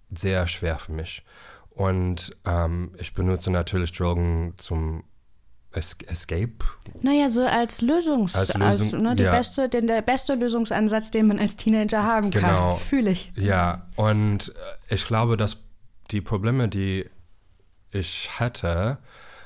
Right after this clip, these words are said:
Speaker 1: waren so stark, dass das Drogenkonsum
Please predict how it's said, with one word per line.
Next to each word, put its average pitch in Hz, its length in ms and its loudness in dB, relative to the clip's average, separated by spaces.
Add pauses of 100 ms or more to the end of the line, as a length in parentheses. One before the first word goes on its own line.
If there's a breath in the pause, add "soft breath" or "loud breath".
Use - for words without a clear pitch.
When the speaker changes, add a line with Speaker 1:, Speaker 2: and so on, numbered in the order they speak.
(100)
Speaker 1:
waren 98 220 0
so 107 160 -2
stark, 98 600 -2 (960 soft breath)
dass - 580 -2 (440)
das - 200 -2
Drogenkonsum 95 1000 0